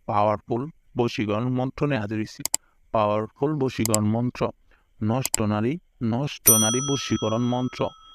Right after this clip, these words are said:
যে বশীকরণ মন্ত্রটা, যে বশীকরণ মন্ত্রটা শুধুমাত্র, শুধুমাত্র একটা বার পাঠ করবেন। একটা বার পাঠ করার সাথে সাথে পাগলা কুত্তার মতো ছুটে আসবো আপনার কাছে। যে কোনো নারী, যে কোনো নারী,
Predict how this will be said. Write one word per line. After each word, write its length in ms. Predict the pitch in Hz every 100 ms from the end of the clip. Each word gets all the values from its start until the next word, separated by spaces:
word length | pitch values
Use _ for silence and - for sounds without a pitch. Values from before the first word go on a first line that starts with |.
| -
যে 160 | 110 117
বশীকরণ 540 | 131 120 - 104 104 104
মন্ত্রটা, 440 | 110 120 123 98 - _ 104
যে 220 | 110 123
বশীকরণ 580 | 131 131 110 107 101 110
মন্ত্রটা 480 | 113 127 135 110 139 - _ _
শুধুমাত্র, 720 | - 120 131 139 135 - 123 101 _ _ _ _ _ _ - -
শুধুমাত্র 840 | - 110 127 135 135 - 143 131 -
একটা 360 | 165 _ - 107
বার 180 | 110
পাঠ 200 | - 107 -
করবেন। 360 | - 113 120 156
একটা 340 | 151 - 110
বার 120 | 107 -
পাঠ 180 | 117 110
করার 320 | - 117 123 180 - _ _
সাথে 360 | - - 120 151
সাথে 280 | - 113 117
পাগলা 400 | - 131 139 147
কুত্তার 480 | 160 - - 156 135
মতো 220 | 110 107
ছুটে 320 | - 131 143
আসবো 220 | 143 123
আপনার 320 | 110 - 131 135
কাছে। 260 | 113 - 113 _ _ _ _ _
যে 140 | - 123
কোনো 320 | - 131 104
নারী, 320 | 101 110 135 - _
যে 160 | - 131 -
কোনো 240 | 147 123
নারী, 360 | 107 107 120